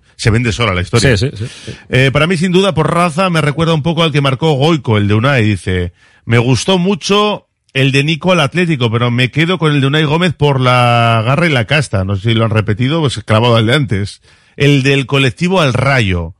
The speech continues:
Speaker 1: Vale. "Solo puedo decir que todavía se me ponen los pelos de punta al escuchar esos bacalaos. Gracias, Raúl, por ponerle ese sentimiento. Me quedo con el de Unai Gómez, es brutal. El de Unai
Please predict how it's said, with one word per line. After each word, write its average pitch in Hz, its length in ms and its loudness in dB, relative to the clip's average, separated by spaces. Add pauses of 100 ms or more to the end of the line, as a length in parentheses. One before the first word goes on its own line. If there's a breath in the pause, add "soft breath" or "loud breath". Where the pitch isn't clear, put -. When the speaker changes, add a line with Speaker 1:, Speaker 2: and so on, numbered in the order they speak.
(400)
Speaker 1:
Vale. 80 420 -10 (500 soft breath)
"Solo 175 220 2
puedo 185 140 0
decir 180 140 0
que 165 60 0
todavía 175 220 2
se 165 60 0
me 170 100 2
ponen 180 200 0
los 170 100 0
pelos 180 160 2
de 160 80 2
punta 180 240 -2
al 175 80 2
escuchar 156 320 -2
esos 175 200 -2
bacalaos. 143 500 0
Gracias, 160 360 0
Raúl, 170 240 2
por 151 160 0
ponerle 165 520 0
ese 160 160 -2
sentimiento. 151 580 0
Me 127 140 2
quedo 180 240 4
con 160 120 0
el 151 140 2
de 139 160 4
Unai 151 240 2
Gómez, 147 380 2
es 156 160 2
brutal. 131 580 0 (540 soft breath)
El 131 240 4
de 139 120 2
Unai 175 520 0